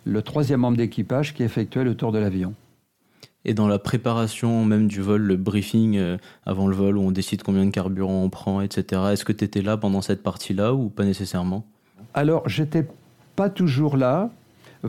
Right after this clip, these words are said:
Speaker 1: parce que, euh, il était plutôt préférable que j'aille plutôt déjà à l'avion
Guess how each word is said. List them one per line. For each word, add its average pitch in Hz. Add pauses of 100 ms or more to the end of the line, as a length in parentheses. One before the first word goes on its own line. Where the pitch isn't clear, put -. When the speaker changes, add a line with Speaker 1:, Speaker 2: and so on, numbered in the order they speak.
Speaker 1:
parce 147
que, 156
euh, 127
il 135
était 147
plutôt 151
préférable 151 (360)
que 131
j'aille 123 (140)
plutôt 156
déjà 135
à 131
l'avion 131